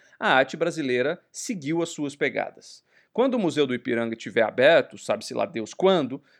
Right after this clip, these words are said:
você vai poder ver isso expresso na tela Independência ou Morte ou O Grito do Ipiranga,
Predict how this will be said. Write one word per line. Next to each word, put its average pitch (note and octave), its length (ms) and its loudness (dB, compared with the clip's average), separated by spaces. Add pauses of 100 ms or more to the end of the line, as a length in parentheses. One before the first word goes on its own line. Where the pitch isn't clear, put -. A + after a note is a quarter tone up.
(120)
você A3 240 0
vai G#3 120 0
poder E3+ 280 -4
ver D3 140 -6
isso C3+ 600 -6
expresso B2+ 560 0
na F3 120 -4
tela C3+ 440 2
Independência D#3 880 -4
ou F#3 120 2
Morte D3+ 480 0
ou G3+ 400 4
O F#3 120 -4
Grito - 300 -4
do E3+ 60 -8
Ipiranga, C#3+ 520 -4